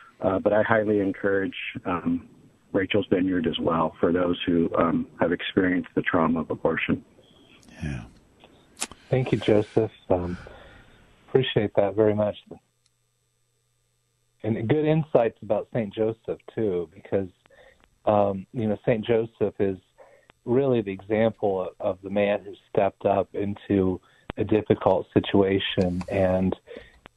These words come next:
Speaker 3: and, and really provided and, and protected. And, uh, and that's ultimately what all of us men want deep down.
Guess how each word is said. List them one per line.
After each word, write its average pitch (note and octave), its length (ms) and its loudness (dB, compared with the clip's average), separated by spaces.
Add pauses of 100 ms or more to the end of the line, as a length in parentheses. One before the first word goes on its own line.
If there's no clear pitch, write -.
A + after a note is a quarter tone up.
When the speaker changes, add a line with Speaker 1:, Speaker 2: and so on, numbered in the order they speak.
(180)
Speaker 3:
and, G2+ 260 4
and G#2+ 220 2
really G#2+ 280 2
provided F#2+ 680 0
and, F2 200 -10 (100)
and F#2+ 140 -12
protected. - 760 -4 (120)
And, F#2 380 -6
uh, F2 220 -2 (460)
and A#2 100 2
that's B2 160 0
ultimately G#2+ 680 -2
what F#2 260 -6
all G2+ 240 2
of F2+ 100 -8
us F#2 60 -16 (140)
men F2+ 480 -6
want F#2+ 600 0
deep F#2+ 260 -4
down. F#2 520 2